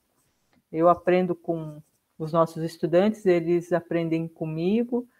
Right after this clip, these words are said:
e eu aprendo com os nossos, é, é, anciãos e com os nossos jovens que,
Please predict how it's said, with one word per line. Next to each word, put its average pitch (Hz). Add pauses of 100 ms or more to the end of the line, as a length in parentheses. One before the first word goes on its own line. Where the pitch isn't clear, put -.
(400)
e 165
eu 175
aprendo 175
com 170
os 160
nossos, 165
é, 156 (1400)
é, - (100)
anciãos 190
e 170
com 175
os 170
nossos 170
jovens 180
que, 151